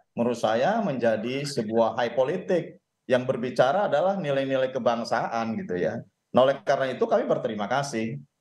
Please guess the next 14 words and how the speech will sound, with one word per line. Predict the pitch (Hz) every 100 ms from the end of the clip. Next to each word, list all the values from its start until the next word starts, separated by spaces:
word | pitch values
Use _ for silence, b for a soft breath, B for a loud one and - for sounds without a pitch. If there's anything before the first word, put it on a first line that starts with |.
| -
Namun | 104 120 156
tadi | 139 143
disampaikan | 135 127 117 113 107 185
bahwa | 294 131 165
memang | 143 170
kami | 151 160
sedang | 143 123 113
fokus | 113 110 113 156 214 226 - - _ _
membangun | 120 123 120 120 120
bangunan | 117 117 117 113
politik | 113 113 107 117 117
bersama | 107 - 110 110 104
Koalisi | 107 107 107 110 107
Perubahan, | 110 104 101 90 127 175 196